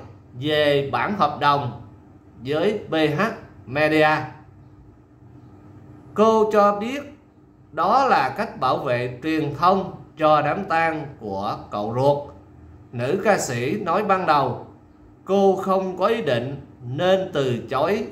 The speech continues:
ký kết. Tuy nhiên, sau khi được thuyết phục, cháu gái Vũ Linh quyết định hỏi ý Bình Tinh.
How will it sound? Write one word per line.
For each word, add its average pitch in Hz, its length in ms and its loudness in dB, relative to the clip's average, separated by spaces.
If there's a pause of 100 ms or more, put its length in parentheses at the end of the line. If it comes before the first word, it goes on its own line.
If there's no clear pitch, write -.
(120)
ký 208 200 -8
kết. 240 420 -2 (600)
Tuy 208 200 4
nhiên, 208 280 6 (880)
sau 196 340 2
khi 196 320 2
được 123 240 -2
thuyết 240 200 -4
phục, - 340 -4 (880)
cháu 214 200 2
gái 220 240 4 (140)
Vũ 127 240 -2
Linh 202 280 2 (200)
quyết 254 280 -8
định 135 380 -2 (180)
hỏi 123 300 -2 (140)
ý 202 360 0
Bình 135 380 -2
Tinh. 208 300 2